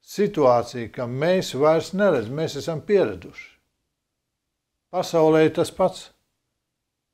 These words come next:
Pieraduši, ka notiek lepnības gājieni. Kā tu vari pierast? Nu, man tas neskar. Un redz, mēs jau esam tik tālu jau pieraduši,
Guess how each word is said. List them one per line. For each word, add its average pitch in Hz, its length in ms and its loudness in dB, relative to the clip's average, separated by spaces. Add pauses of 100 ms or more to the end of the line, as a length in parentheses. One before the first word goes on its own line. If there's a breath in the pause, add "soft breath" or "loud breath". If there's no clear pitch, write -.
(260)
Pieraduši, 151 640 4
ka 131 160 2 (520 soft breath)
notiek 143 540 0 (200)
lepnības 123 720 -6 (460)
gājieni. 123 580 -2 (1200)
Kā 196 160 2
tu 165 160 -2
vari 170 180 0
pierast? 165 480 -4 (1200)
Nu, 233 60 -10
man 233 240 4
tas - 220 0
neskar. - 560 -4 (1500)
Un 165 120 -2
redz, 147 220 4
mēs 175 280 4
jau 165 100 4
esam 160 420 0
tik 269 280 -2
tālu 120 380 4
jau 107 120 -4
pieraduši, 101 680 -6